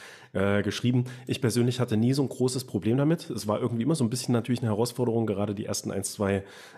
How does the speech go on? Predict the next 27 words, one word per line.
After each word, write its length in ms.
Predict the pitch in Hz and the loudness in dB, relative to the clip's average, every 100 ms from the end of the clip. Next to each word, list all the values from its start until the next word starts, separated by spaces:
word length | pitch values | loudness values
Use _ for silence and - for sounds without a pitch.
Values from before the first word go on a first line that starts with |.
| - | 0
äh, 160 | 101 | 2
Hausarbeiten, 600 | 95 110 110 98 104 107 | 4 2 2 4 2 2
aber 140 | 104 101 | 0 2
dann 420 | 98 98 101 - | 2 2 -2 -2
ging 200 | 120 123 | 0 2
das, 240 | 113 107 | 2 0
weil 120 | 101 117 | -2 0
ich 120 | 117 | 0
auch 140 | 110 | 0
immer 160 | 104 110 | 0 0
sehr 200 | 104 107 | 2 0
affin 380 | 104 - 131 117 | -2 -2 0 2
war, 320 | 101 95 98 | 0 -2 -4
was 280 | 98 - - - - | -6 -6 -10 -16 -18
Schreiben 480 | - - 110 135 110 | -8 0 4 4 2
angeht. 280 | 101 101 92 | 0 0 0
Aber 100 | 110 | 0
es 60 | 113 | 0
gibt 140 | 151 | 0
natürlich 300 | 151 139 135 | 0 0 0
einen 100 | 123 | 2
Haufen 220 | 127 - | 2 0
andere, 400 | 123 135 123 123 123 - - - | 0 2 2 0 -2 -14 -18 -2
äh, 200 | 113 110 | 2 4
Studis, 760 | 113 - 127 127 123 - - - | 2 2 2 4 2 0 -6 -2
die 340 | 113 113 117 113 | 2 4 4 2
da 220 | 113 107 | 0 0